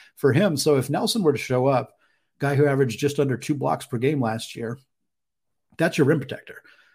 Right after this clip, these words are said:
Where his role is on offense, much more difficult. I laid out multiple starting lineups that I think you could see if Grant Nelson were to commit to Gonzaga. The first one, Ryan Nembhard, Steele Venters, Grant Nelson,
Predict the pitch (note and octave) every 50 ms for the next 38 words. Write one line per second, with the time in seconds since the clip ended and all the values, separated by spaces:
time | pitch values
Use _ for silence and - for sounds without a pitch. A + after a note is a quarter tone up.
0 | _ _ _ _ C3 B2 D3+ F3 G3 F#3+ D#3 F3+ F3 C#3 B2 A#2 C3 D3 D3+ D#3
1 | D#3 D#3 C#3+ D3+ D3+ D3+ C#3+ C3+ C#3 C3 C3 C3 - B2 C3+ E3 - - C4 C4+
2 | C4 G3+ - - - _ - C3 C3+ C#3+ C3+ C3+ - - C#3 B2+ B2 A#2 G#2+ A2
3 | G2+ - - - - - - _ - _ _ - - - - D3 F#3 A3+ A#3 A3
4 | G#3 F#3+ G#3 G#3+ D3+ C3 C3+ C#3 D#3 D#3 D#3+ - - - E3+ - F3 E3 B2+ -
5 | - - C#3+ C#3+ C#3+ D3 C#3 C3+ C3+ C3+ C3 C3 - C3 B2 A2+ - C3 A#2 -
6 | B2+ B2 C3 - - - C3 A#2+ - - C#3 C3 C3+ - C#3+ B2+ B2 B2 A#2+ A#2+
7 | A#2 - - A#2+ A2 A2 A2 A2 G#2+ - - A2 G#2+ G#2+ - - A2 A2+ G2+ G2+
8 | A2 G#2 G2+ G#2+ G#2 - - G3+ G#3 G3+ G3+ - - F#3 F3+ E3+ E3 C3+ - -
9 | - - - _ _ _ _ _ C#3 D#3 F3+ G3+ F#3 G3 G3 D#3 D#3 F3+ F3 F3
10 | E3+ - - - - - E3+ G3+ F#3+ D#3 E3+ E3 D#3+ C#3 E3+ E3 D#3 D3 - -
11 | - A#2 D#3 E3 F#3 E3+ E3+ E3 E3+ D#3 - - E3 D#3 D#3+ D#3+ C#3+